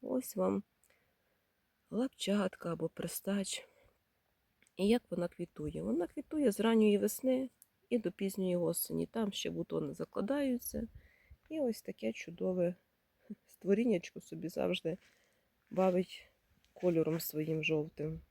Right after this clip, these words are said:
Ось так. Ось ще одна в мене є гортензія. Але це так, все-таки я її чомусь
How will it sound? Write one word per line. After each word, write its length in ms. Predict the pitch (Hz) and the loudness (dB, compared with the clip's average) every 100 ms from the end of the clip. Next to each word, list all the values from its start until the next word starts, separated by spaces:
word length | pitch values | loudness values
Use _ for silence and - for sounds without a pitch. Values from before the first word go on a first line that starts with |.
| _ _ _ _ _ _ _ - - _ _ _ - - _ _ _ _ _ _ _ _ - 175 | _ _ _ _ _ _ _ -20 -20 _ _ _ -20 -20 _ _ _ _ _ _ _ _ -20 -14
Ось 180 | - - | -14 -14
так. 460 | 151 - - _ - | -16 -16 -20 _ -6
Ось 200 | 240 - | -4 -2
ще 220 | - 165 | 0 2
одна 280 | 160 175 208 | 2 2 2
в 60 | |
мене 300 | 214 214 214 | 4 4 4
є 280 | 208 214 214 _ _ | 2 0 -2 _ _
гортензія. 800 | 175 202 - 196 202 - 202 202 - - - _ _ _ - - - - | -8 -4 0 2 2 -2 -2 -2 -8 -18 -20 _ _ _ -20 -20 -20 -10
Але 400 | 185 180 180 185 | -4 0 2 2
це 200 | - 170 | 0 -6
так, 200 | - - - - - - 165 - _ _ - - - - - - _ - - | -4 -10 -12 -20 -20 -18 -18 -18 _ _ -20 -20 -20 -20 -20 -20 _ -18 -8
все-таки 540 | - - - 196 - | -6 -4 -2 -4 -2
я 200 | 180 180 | 0 4
її 380 | 202 180 175 190 | 4 4 4 2
чомусь 540 | 196 175 180 185 - | 2 4 4 4 2